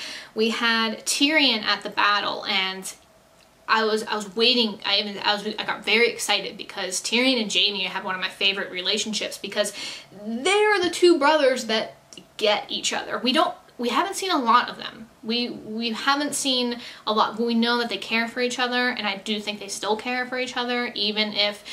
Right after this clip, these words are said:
Jaime said that he would kill Tyrion if he ever saw him again. But I loved whenever Tyrion was like, "You idiot, flee," because he loves Jaime, and I just thought that was incredible. And then we see Jaime being saved by what I assume to be Bronn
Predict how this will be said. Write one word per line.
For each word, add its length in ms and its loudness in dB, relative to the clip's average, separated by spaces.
Jaime 320 -2
said 260 -2
that 120 -4
he 120 -8
would 140 -8
kill 240 -2
Tyrion 340 -2
if 60 -6
he 80 -8
ever 120 -10
saw 300 6
him 80 4
again. 420 2
But 120 4
I 120 2
loved 320 4
whenever 260 0
Tyrion 380 -2
was 100 -10
like, 200 -12
"You 160 -2
idiot, 340 -2
flee," 580 -6
because 300 0
he 420 -4
loves 720 2
Jaime, 440 -4
and 420 0
I 380 0
just 160 -4
thought 180 0
that 120 0
was 140 2
incredible. 800 0
And 120 0
then 120 2
we 80 -4
see 360 -2
Jaime 420 2
being 280 0
saved 560 4
by 400 4
what 340 2
I 180 6
assume 600 0
to 140 -2
be 320 6
Bronn 580 2